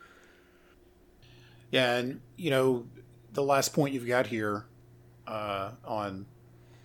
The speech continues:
you know, re-, reasons to leave a church for biblically unqualified leadership is there are other biblical qualifications for a pastor that come from, uh, places in Scripture. And we've kinda touched on these themes, but, like, Peter highlights in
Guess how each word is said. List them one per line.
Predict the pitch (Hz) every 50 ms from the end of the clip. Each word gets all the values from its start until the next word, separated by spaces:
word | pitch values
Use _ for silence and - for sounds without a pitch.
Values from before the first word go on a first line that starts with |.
| - - - - - -
you | - 107
know, | 98 92 92 104 -
re-, | 113 113 123 -
reasons | - 123 123 117 113 117 107 104 - -
to | -
leave | 101 107 104 95
a | 95
church | - - 107 101 92 -
for | - - 98
biblically | 92 - 113 110 120 - - 107 98
unqualified | 95 98 - 117 107 98 101 95 - 101 101 95
leadership | 95 95 95 92 95 - - 104 95 -
is | 104 92 87 - - - - - - - - - - -
there | 135 135 139
are | 135 127 127 120 113 107 107 107 - -
other | 156 147 143
biblical | 131 139 123 127 113 - 104
qualifications | - - 110 107 107 107 - 117 - 110 101 - - 110
for | - - 101
a |
pastor | 95 - 110 95 95 - - - 107 95
that | 95 104 -
come | - 104 98 101 95
from, | - - 92 92 90 90 - - - - - - - - - - - - - - - - -
uh, | - 104 95 92 92 95
places | 95 - - 113 107 - 104
in | 101 107 95
Scripture. | - - - - - - - 104 95 92 -
And | - 123
we've | 139 147 135
kinda | - 170 156 131
touched | - - 127 123 - -
on | 127 113
these | 104 101 98 -
themes, | - 107 101 98 95 95 95 98 -
but, | - 101 98 95 - - _ _ - - - - - -
like, | 113 107 98 -
Peter | - - 135 131 123 127 123 117
highlights | - 123 113 117 113 113 113 113 110 110 - -
in | 107 98 95 95 98